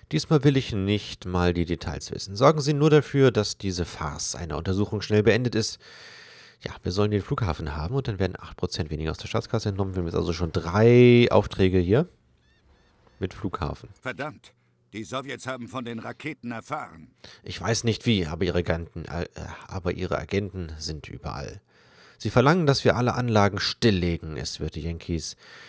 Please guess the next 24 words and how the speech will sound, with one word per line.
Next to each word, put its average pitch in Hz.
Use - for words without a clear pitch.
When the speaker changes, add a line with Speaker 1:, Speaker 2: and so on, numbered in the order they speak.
Speaker 1:
mit 90
Sicherheit 87
ärgern. 92
Erledigen 117
Sie 110
diese 101
Aufgabe, 131
werden 101
die 104
U 104
S -
A 101
sie 98
nicht 98
länger 90
wegen 82
der 80
Raketen -
kontaktieren. 85
Reißen 95
Sie -
alle 110
Recyclinganlagen -
ab -